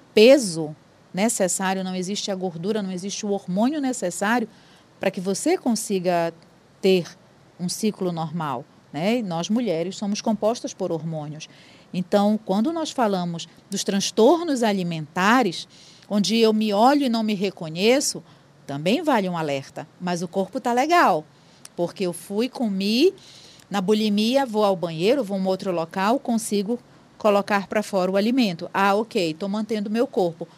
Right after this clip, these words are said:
mas a cabeça não tá bacana. Então, é a cabeça que comanda, né? E aí sempre tem a, a frase também,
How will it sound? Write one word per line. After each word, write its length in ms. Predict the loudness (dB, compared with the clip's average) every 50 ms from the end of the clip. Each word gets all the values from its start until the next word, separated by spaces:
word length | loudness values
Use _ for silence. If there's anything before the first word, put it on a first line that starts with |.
| -20 -20 -20 -20 -16 -8
mas 160 | -4 -2 0 0
a 80 | 0
cabeça 440 | 0 0 0 0 0 0 0 0 -2
não 100 | -2 -2
tá 100 | -2 -4
bacana. 480 | -4 -4 -6 -8 -8 -10 -10 -10 -12 -14 -16 _ -20 -20 _ _ _ _ -16 -12
Então, 420 | -12 -10 -6 -4 -4 -4 -4 -6 -8 -8 -4
é 100 | -2 -2
a 80 | -2 -2
cabeça 680 | -2 -4 -6 -6 -4 0 2 2 2 2 2 -2 -4 -4
que 120 | -6 -6
comanda, 640 | -8 -6 -6 -6 -4 -6 -6 -8 -8 -8 -8 -8 -10 -12 _ _ _ _ _
né? 220 | -8 -4 -2 0 0
E 60 | 2
aí 100 | 2 0
sempre 260 | 0 -2 -4 -8 -6 -2
tem 220 | 0 2 4 4
a, 180 | 4 2 2 0
a 40 | -2
frase 380 | 0 2 4 4 4 4 2 -2
também, 240 | -4 -4 -4 -4